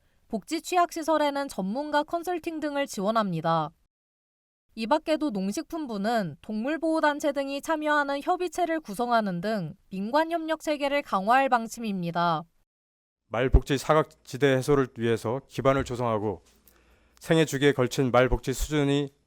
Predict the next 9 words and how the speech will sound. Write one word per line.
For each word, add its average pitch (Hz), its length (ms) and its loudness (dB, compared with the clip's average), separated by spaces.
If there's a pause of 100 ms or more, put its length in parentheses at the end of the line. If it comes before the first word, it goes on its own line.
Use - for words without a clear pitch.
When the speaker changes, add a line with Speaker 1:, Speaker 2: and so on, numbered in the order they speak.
(120)
Speaker 2:
향상될 139 500 -2
것으로 123 280 -4
기대하고 123 420 0
있으며 117 340 -4 (640)
국민 147 340 6
요구에 131 300 6
부응하는 131 560 -2 (240)
말복지 120 460 2
제고, 123 440 -2